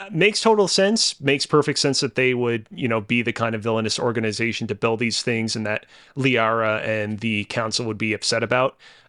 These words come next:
Kinda surprised that they're still around after the events of Mass Effect three. You, you think that after a-, all the shit that went <laughs> down at the end of that game, they'd be like, "Yeah, maybe we should pack it up a little bit." But, I mean, y-,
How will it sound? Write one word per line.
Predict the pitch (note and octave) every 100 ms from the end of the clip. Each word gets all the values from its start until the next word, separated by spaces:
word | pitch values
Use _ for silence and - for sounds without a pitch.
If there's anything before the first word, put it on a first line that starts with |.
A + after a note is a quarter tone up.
| -
Kinda | G#3+ F4+ F#4+
surprised | A#3+ A3+ G3 D3+
that | C#3+
they're | C3+
still | B2 - C#3+
around | C#3 C3 C3 C3+
after | B2+ B2+ C#3
the | B2+ B2
events | A#2 A#2+ -
of | B2 G#2+
Mass | A#2 A#2+ -
Effect | B2 -
three. | C3 C3+ C#3 -
You, | D#3+
you | D3+
think | D3 E3
that | C3+
after | A#2+ B2 B2
a-, | A#2+ -
all | B2 B2+
the | B2
shit | - C3 -
that | A#2
went | A#2 A#2 A2
<laughs> |
down | B2 C#3+
at | D3
the | B2
end | A2+ A2+
of |
that | A#2 G#2+
game, | B2 A#2+ A2+ - - - -
they'd | A#2+ A2+
be | A#2+
like, | A#2 A2+ - - - - - - - _ -
"Yeah, | G3
maybe | F#3+ F#3 F3
we | D#3+
should | - B2+
pack | B2 A#2
it | A2
up | G#2 -
a | -
little | G2 G2+ F#2+
bit." | G#2+ - -
But, | A#2 A2+ - _ _ _ _ _ _ - -
I | A2+
mean, | A2+ A2+
y-, | A2+